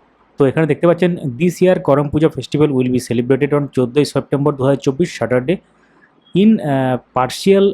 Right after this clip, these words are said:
modification to finance department memo number", যেটা নয় এগারো দু হাজার তেইশে মডিফিকেশন করা হয়েছিল, কারণ এটা আগে সেকশনাল হলিডে ছিল, কিন্তু এটা সবার জন্য করে দেওয়া হয়। এবং তারপর এখানে, "Governor has been pleased to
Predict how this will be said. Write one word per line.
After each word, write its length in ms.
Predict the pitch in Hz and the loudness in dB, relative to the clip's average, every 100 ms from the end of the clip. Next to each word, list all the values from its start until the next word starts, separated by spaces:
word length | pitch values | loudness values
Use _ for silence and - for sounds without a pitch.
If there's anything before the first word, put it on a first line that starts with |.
| 147 | -2
modification 640 | 131 135 170 185 180 190 165 | 0 0 0 0 0 0 0
to 80 | |
finance 360 | 170 - 131 135 131 | -2 -2 -2 -2 0
department 300 | 139 135 135 | 0 0 -2
memo 160 | 120 120 | -2 -2
number", 360 | 120 117 170 | -2 -2 -2
যেটা 220 | 165 127 117 | -2 -4 0
নয় 240 | 127 135 | 0 2
এগারো 160 | 131 131 | 0 0
দু 80 | 123 | 0
হাজার 120 | 127 | 0
তেইশে 280 | - 113 135 | 0 -2 -2
মডিফিকেশন 380 | 120 147 151 147 | 0 0 0 -2
করা 120 | 143 | 0
হয়েছিল, 200 | 147 156 | 0 0
কারণ 220 | 160 139 143 | 0 0 -2
এটা 280 | 127 143 143 _ _ _ - | -2 -2 -4 _ _ _ -8
আগে 260 | 127 127 131 | -2 0 0
সেকশনাল 680 | - 143 - - 170 185 | 0 -2 -2 -2 0 2
হলিডে 340 | 143 135 135 131 | 2 2 2 0
ছিল, 260 | - 131 | -2 -2
কিন্তু 280 | 170 143 127 | 0 -4 -2
এটা 120 | 131 | -2
সবার 300 | 135 123 131 | -2 0 -2
জন্য 240 | 131 135 139 | 0 -2 0
করে 200 | 127 123 | 0 0
দেওয়া 160 | 120 | 0
হয়। 100 | 113 185 _ - - | -2 -6 _ -16 -4
এবং 180 | 156 165 | -2 0
তারপর 360 | 156 156 202 | -2 0 -2
এখানে, 320 | 196 147 165 180 _ _ - | -2 -2 -2 -4 _ _ 0
"Governor 560 | 139 143 202 185 147 | 2 2 0 2 0
has 320 | 143 123 113 | 0 -4 -4
been 180 | 117 123 117 | -2 -2 -2
pleased 300 | 147 190 170 | 0 0 0
to 160 | - 160 | -2 -4